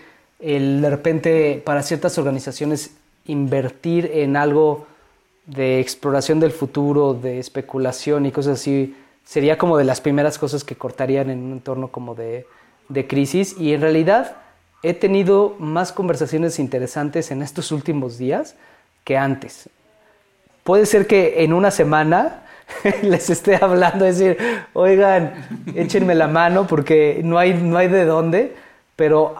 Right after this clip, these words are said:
al menos ahora, eh, eh, estoy teniendo conversaciones interesantes. Si las cosas salen bien, pues este año estaré colaborando con algunas organizaciones, algunos clientes para ayudarlos justamente a entender,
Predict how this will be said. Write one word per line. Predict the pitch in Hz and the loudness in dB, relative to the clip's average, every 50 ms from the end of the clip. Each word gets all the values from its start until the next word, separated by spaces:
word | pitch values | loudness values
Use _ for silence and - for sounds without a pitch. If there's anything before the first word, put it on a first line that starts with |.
| - - | -14 -6
al | - 165 156 156 | -2 0 0 2
menos | 170 185 196 214 208 - | 2 2 2 2 0 2
ahora, | 165 151 151 160 170 180 208 240 254 - - - | 2 2 4 4 4 4 4 4 2 0 -6 -6
eh, | 151 143 143 143 135 127 139 143 143 139 143 | -2 0 0 0 0 -2 -2 -2 -2 -2 -4
eh, | 147 | -6
estoy | 139 - 175 165 160 | -6 -4 -4 -2 0
teniendo | 180 165 160 156 160 156 156 156 | 2 2 2 2 2 0 0 0
conversaciones | 160 147 135 127 143 127 147 160 156 - | 0 -2 -2 -4 -4 -4 -4 -4 -2 -4
interesantes. | 147 135 147 131 131 - 170 170 160 143 185 226 226 - - - - - _ _ | -4 -2 -2 -4 -2 -2 -2 -2 0 0 0 -2 -2 -4 -12 -20 -20 -20 _ _
Si | _ - - 160 151 156 | _ -10 -4 -2 0 2
las | 156 151 156 | 2 2 0
cosas | 190 175 214 202 208 | 0 0 0 0 2
salen | 196 190 185 175 160 | 2 2 2 2 2
bien, | 143 147 156 185 247 277 - - - - _ _ _ _ | 2 4 2 2 2 -2 -6 -10 -20 -20 _ _ _ _
pues | - 139 135 - - | -10 -10 -10 -10 -12
este | - 175 - - 180 | -12 -12 -4 0 0
año | 160 160 160 165 165 165 160 151 - - | 2 2 2 2 2 2 0 0 -2 -6
estaré | 147 - - 151 139 143 147 147 | -10 -8 -6 -4 -2 -2 -2 0
colaborando | 180 160 143 135 131 139 143 147 151 147 - | 0 0 0 0 0 0 -2 -2 -4 -4 -6
con | 156 135 | -6 -6
algunas | 127 131 127 131 135 147 147 147 143 - | -6 -8 -10 -10 -10 -10 -10 -12 -12 -12
organizaciones, | 147 127 127 123 127 - 135 117 - - 147 143 139 - | -12 -12 -12 -12 -14 -14 -14 -16 -10 -8 -6 -6 -6 -8
algunos | 135 127 135 143 139 139 | -8 -8 -8 -10 -12 -10
clientes | - 143 143 135 131 143 135 | -10 -10 -8 -8 -8 -10 -10
para | 139 139 127 127 123 127 127 - _ _ _ _ _ - | -8 -8 -8 -8 -8 -10 -14 -18 _ _ _ _ _ -8
ayudarlos | 147 143 131 135 139 151 156 156 175 170 - | -6 -4 -4 0 2 2 2 2 2 0 -2
justamente | - 160 - 175 151 151 147 139 - 156 | -4 -4 -2 -2 0 0 -2 0 0 0
a | 147 | 0
entender, | 139 131 135 135 127 127 123 135 151 196 - - | 0 -2 -4 -4 -4 -4 -2 -2 -4 -4 -4 -8